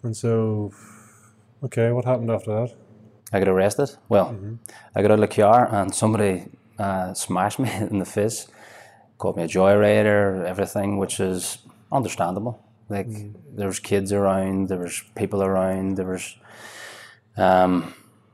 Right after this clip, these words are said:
Speaker 2: there was a lot of things that could have gone horribly wrong at that time
Speaker 1: Wow.
Speaker 2: in that situation, uh, which I'm still thankful for the day, like,
Speaker 1: Mm.
Speaker 2: that it didn't happen.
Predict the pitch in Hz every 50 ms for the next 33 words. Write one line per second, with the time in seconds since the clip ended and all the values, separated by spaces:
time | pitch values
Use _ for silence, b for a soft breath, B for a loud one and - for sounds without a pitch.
0 | _ _ - 101 101 98 101 90 92 92 98 101 104 110 117 113 107 95 82 80
1 | - - - - - _ _ _ - - - 110 98 101 98 90 95 90 - -
2 | 98 98 95 90 95 92 92 92 92 87 - - - _ _ _ _ _ _ _
3 | - - - 95 90 92 92 98 101 95 87 87 87 92 98 101 - 90 90 90
4 | - - 90 87 92 101 98 - _ _ _ - 113 104 101 101 - - 110 95
5 | 90 92 92 - 92 90 - 101 92 90 87 - 107 98 92 - _ - - 95
6 | 90 90 90 - 95 90 85 82 - - - - 90 90 - - 98 92 - -
7 | 101 - - 101 95 92 90 87 - 87 87 90 90 95 92 - _ b b b
8 | b 120 107 104 101 90 90 - - 90 90 87 80 87 87 87 - 107 107